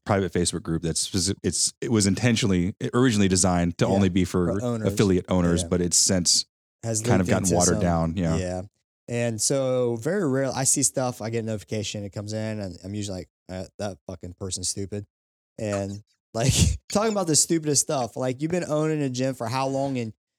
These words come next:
Speaker 2: you, you need to ask me this most basic question?"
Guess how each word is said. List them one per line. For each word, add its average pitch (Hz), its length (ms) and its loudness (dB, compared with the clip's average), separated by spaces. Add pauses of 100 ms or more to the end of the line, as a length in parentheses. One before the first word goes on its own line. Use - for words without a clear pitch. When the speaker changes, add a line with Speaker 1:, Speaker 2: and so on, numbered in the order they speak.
(140)
Speaker 2:
you, 123 120 0
you 127 260 -2
need 135 200 0
to 113 80 -4
ask 113 340 -2
me 117 420 -6
this 113 320 0
most 113 280 -4
basic 113 400 -2 (280)
question?" 127 520 -6